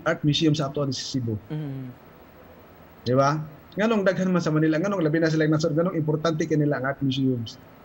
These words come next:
Speaker 1: Na nganong din hiwala, di ba?
Speaker 2: Mhm.
Speaker 1: Pero mo, mo, mo na ako, bisag, sim-, bisag ordinary tang tao, gusto ko nga maka-,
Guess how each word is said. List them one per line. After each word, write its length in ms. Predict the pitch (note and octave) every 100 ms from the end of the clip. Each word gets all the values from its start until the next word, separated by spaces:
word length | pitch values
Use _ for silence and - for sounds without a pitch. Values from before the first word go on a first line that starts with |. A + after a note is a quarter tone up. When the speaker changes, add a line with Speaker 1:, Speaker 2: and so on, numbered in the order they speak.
| - - - - - - -
Speaker 1:
Na 80 | D#3+
nganong 240 | F#3 G3
din 240 | F3 E3
hiwala, 480 | E3+ D#3+ D3 B2+ - - - -
di 80 | -
ba? 240 | B2 C#3 D3+ - - -
Speaker 2:
Mhm. 80 | D3+
Speaker 1:
Pero 100 | G#3
mo, 80 | A#3+
mo, 240 | A3+ A3+
mo 100 | A3 A3
na 80 | G3
ako, 160 | F#3
bisag, 320 | D#3 D3 D#3+ D3+ - - -
sim-, 320 | D3+ F#3+ F#3 -
bisag 240 | D3+ D#3+ D3+ C#3 - -
ordinary 480 | C#3+ C#3 D3+ E3+ E3+
tang 160 | E3 D#3
tao, 320 | D#3 C3+ B2+
gusto 240 | D3+ D#3
ko 240 | D3+ C#3+ C3
nga 160 | B2+
maka-, 320 | B2 B2 B2